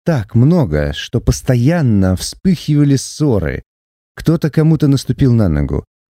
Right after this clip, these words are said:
Толкнули или слишком прижали, пытаясь протиснуться к яркому крытому прилавку.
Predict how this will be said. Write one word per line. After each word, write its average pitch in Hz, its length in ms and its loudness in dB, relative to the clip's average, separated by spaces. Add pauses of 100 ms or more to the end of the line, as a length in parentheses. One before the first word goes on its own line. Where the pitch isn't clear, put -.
(180)
Толкнули 135 680 2
или 147 220 0
слишком 170 480 -2
прижали, 131 760 -2
пытаясь 165 520 -2
протиснуться 156 800 -2
к - 120 -10
яркому 151 540 0
крытому 127 480 2
прилавку. 78 720 0